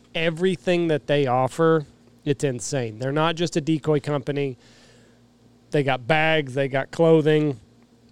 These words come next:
they got their hands in so many things. It's, uh, it's a pleasure to be a part of their company, and, uh, they still make the best silhouette that's on the market right now. Uh, as the, as the days tick on in summertime, it is time to start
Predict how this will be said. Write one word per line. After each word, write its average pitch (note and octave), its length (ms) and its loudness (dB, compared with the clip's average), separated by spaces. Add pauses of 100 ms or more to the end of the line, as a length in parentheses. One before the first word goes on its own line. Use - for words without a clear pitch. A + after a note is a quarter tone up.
(320)
they D3 240 -2
got D#3 220 0
their C#3+ 160 -2
hands C#3 300 -6
in C3 120 -10
so C#3 160 -4
many C3 180 -8
things. B2 560 -10
It's, B2+ 320 -14
uh, A#2+ 300 -8
it's B2 160 -12
a A#2 40 -14
pleasure E3 400 2
to D3+ 60 -2
be C#3+ 140 -2
a C3 80 -2
part C#3+ 280 0
of A#2 140 -8
their C3 320 -6
company, E3+ 640 -2
and, C3 460 -8
uh, A#2 420 -10 (540)
they C3 100 -8
still D#3+ 240 -2
make D3 240 -2 (280)
the B2+ 80 -14
best C#3+ 260 -4
silhouette C#3+ 340 -4
that's B2+ 160 -16
on C3+ 120 -6
the B2+ 40 -12
market B2 320 -10
right A2 180 -12
now. G#2+ 220 -14 (840)
Uh, D#3+ 460 2
as C#3+ 180 -4
the, C#3 400 -6
as C#3+ 180 -2
the C#3+ 80 -4
days E3 680 2
tick F#3+ 240 0
on F3 240 4
in D3+ 100 0
summertime, F3 720 2
it D3 160 0
is C#3 320 -2
time D#3 380 -2
to B2 160 -10
start - 760 -2